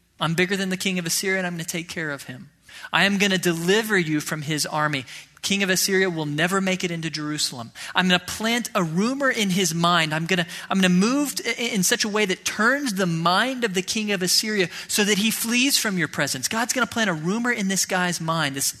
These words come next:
greatest leader of the whole world, that instills fear in him, anxiety in him. And he's gonna take his army and march back to his homeland.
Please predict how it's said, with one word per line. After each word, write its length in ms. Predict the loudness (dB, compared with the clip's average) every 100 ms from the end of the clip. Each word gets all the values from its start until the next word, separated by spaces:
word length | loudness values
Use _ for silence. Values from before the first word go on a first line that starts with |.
| -14
greatest 420 | -2 2 2 0 -2
leader 360 | -2 0 0
of 160 | 0 -2
the 80 | -4
whole 240 | -2 -2
world, 240 | -2 -2 -6 -14 -2
that 120 | 0
instills 520 | 2 0 0 0 0
fear 480 | -2 -4 -6 -2 -2
in 160 | -4 -6
him, 200 | -6 -4
anxiety 960 | -4 -2 0 0 0 -2 -2 -4 -4
in 100 | -4
him. 220 | -4 -6 -6 -6 2
And 80 |
he's 140 | 2 2
gonna 160 | 0
take 260 | 0 0 2
his 140 | 0
army 400 | 0 2 2 2
and 120 | 0 -2
march 360 | -2 -2 -2
back 240 | -4 -4 -6
to 100 | -6
his 140 | -4
homeland. 460 | -6 -8 -10 -14